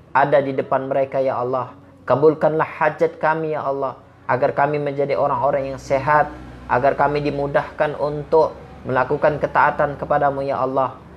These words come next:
Buanglah, bersihkanlah diri ke-, dari diri kami, ya Allah, gangguan-gangguan jin, gangguan-gangguan syaitan, gangguan-gangguan sihir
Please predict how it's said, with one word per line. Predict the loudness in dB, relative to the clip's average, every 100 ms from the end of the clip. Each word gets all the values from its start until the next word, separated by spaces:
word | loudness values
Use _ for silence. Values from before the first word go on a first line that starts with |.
| -20 -4
Buanglah, | 4 6 6 4 2 0 -6 -20
bersihkanlah | -10 -10 -8 -10 -6 -2 0 0 0
diri | 0 0 -2
ke-, | 0
dari | 4 2 2
diri | 0 0
kami, | 0 0 0 -2
ya | -2
Allah, | 0 0 -2 -10 -20 0
gangguan-gangguan | 2 4 4 6 4 2 4 0 0
jin, | -2 -2 -4 -8 -20 -20 -2
gangguan-gangguan | -2 2 2 4 4 4 2 0
syaitan, | -2 -4 2 2 2 -2 -12 -16 -2
gangguan-gangguan | -2 2 2 2 0 2 0 0
sihir | 0 0 4 6 6 4